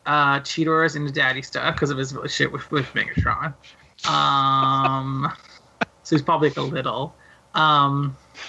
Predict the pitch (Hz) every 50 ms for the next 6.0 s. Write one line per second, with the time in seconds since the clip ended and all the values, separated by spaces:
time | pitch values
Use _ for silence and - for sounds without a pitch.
0 | - _ _ _ _ - 160 147 139 135 135 135 127 127 123 123 117 131 131 -
1 | - _ _ _ _ _ _ - - _ _ - - - - - - _ _ _
2 | _ - - _ _ _ _ _ _ _ _ - - - - - _ _ _ _
3 | _ _ - - - 151 151 160 165 160 170 160 160 143 156 156 147 143 - -
4 | 147 143 - 156 151 139 127 107 151 143 135 135 135 139 143 139 143 139 135 135
5 | 131 131 131 135 135 135 - 156 185 190 180 151 - - 196 196 180 151 -